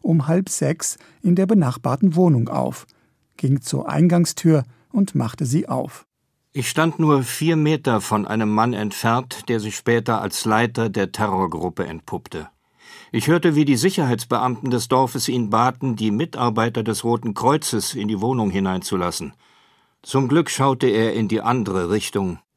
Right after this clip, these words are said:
Speaker 1: Ladany fragte seine Mitbewohner, die ihm aus dem Fenster eine Blutspur zeigten. Das Blut des Ringertrainers Moshe Weinberg, der bei einem Fluchtversuch erschossen wurde.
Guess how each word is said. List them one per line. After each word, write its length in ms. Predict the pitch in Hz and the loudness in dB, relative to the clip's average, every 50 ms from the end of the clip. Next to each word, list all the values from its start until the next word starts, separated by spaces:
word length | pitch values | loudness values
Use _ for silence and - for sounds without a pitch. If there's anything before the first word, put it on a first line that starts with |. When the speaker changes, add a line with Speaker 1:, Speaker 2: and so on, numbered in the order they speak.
| _ _ _ | _ _ _
Speaker 1:
Ladany 420 | 165 165 170 156 202 247 277 277 | 0 0 2 2 4 4 4 4
fragte 440 | 214 - - 139 139 185 190 - 190 | 4 2 0 0 0 0 2 0 0
seine 220 | 143 143 127 127 131 | 2 2 2 4 4
Mitbewohner, 760 | 131 156 208 - - 160 120 117 110 117 135 160 180 180 - - _ _ _ _ _ _ | 2 2 0 0 0 0 0 0 2 4 4 4 4 4 0 -4 _ _ _ _ _ _
die 100 | - - | -4 -2
ihm 260 | 302 202 165 190 190 196 | 2 4 6 6 6 4
aus 260 | - 139 131 131 - | 2 0 -2 -2 -2
dem 200 | - 139 123 113 | -2 -2 -2 0
Fenster 440 | - - 147 180 180 - - - 175 | 0 2 2 2 2 2 -2 -2 2
eine 160 | 165 190 196 | 2 2 2
Blutspur 640 | - - 165 180 190 - - - - - 147 139 | 0 2 2 4 4 2 -2 -6 -6 -6 -4 -4
zeigten. 480 | - - 123 107 107 117 - - - - _ _ _ _ _ _ _ _ | -4 -4 -4 -4 -4 -4 -6 -8 -8 -8 _ _ _ _ _ _ _ _
Das 220 | - 120 117 - | -6 -6 -6 -6
Blut 500 | - - 156 160 185 190 185 - - - | -4 0 4 4 4 4 2 -2 -6 -6
des 320 | - 185 - - - 160 139 | -4 -4 -4 -4 -4 0 4
Ringertrainers 800 | 185 208 175 127 117 123 - 131 131 131 143 139 127 123 - - _ _ _ - | 4 6 6 4 2 0 -2 0 2 2 4 4 2 2 -2 -6 _ _ _ 0
Moshe 420 | - 156 156 - - 175 175 156 | 0 0 0 0 0 -2 0 2
Weinberg, 540 | 160 139 131 127 117 - - 64 - - - _ _ _ _ _ _ _ - | 4 4 4 4 2 0 -2 -6 -10 -10 -14 _ _ _ _ _ _ _ -10
der 60 | - | -8
bei 260 | 127 127 117 - - | -6 -4 -4 -4 -2
einem 220 | 135 120 120 117 110 | -2 0 0 0 0
Fluchtversuch 680 | - - 185 196 196 - - - 151 127 127 143 131 - | 0 0 0 0 0 0 -2 -2 0 2 2 0 0 0
erschossen 540 | - - 165 - - 131 117 - 120 107 | -2 -4 -2 0 -2 -2 -2 0 -2 -4
wurde. 320 | 120 - - - - 190 | -2 -6 -8 -8 -10 -12